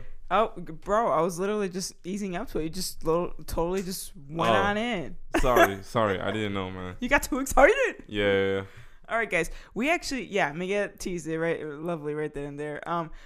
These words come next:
Speaker 1: we actually went to an advanced screening, uh, to The
Speaker 2: Yeah.
Speaker 1: Suicide Squad over at the A M C Theater. And, uh, you guys haven't watched it yet. No, I'm kidding. <laughs>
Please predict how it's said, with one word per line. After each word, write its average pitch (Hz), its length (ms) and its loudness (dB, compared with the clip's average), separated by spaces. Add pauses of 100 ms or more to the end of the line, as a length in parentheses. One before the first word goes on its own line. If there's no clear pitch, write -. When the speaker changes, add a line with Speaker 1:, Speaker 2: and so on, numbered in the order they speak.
(120)
Speaker 1:
we 214 140 2
actually 220 280 0
went 214 220 -4
to 185 160 -4
an 175 120 -8
advanced 175 500 -4
screening, 170 680 -6 (340)
uh, 160 180 -4
to 175 320 -2
The 151 200 -4
Speaker 2:
Yeah. 226 140 0
Speaker 1:
Suicide 147 680 0
Squad 139 600 -4 (380)
over 151 480 -6 (100)
at 147 340 -4
the 135 160 -6
A - 20 -8
M 156 180 -8
C 156 200 -6
Theater. 143 560 -10 (400)
And, 160 440 -8 (120)
uh, 143 280 -6
you 175 120 -10
guys 185 200 -10
haven't 170 240 -8
watched 185 220 -10
it 190 40 -10
yet. 170 200 -12
No, 143 100 -12
I'm 127 80 -16
kidding. - 220 -12
<laughs> - 60 2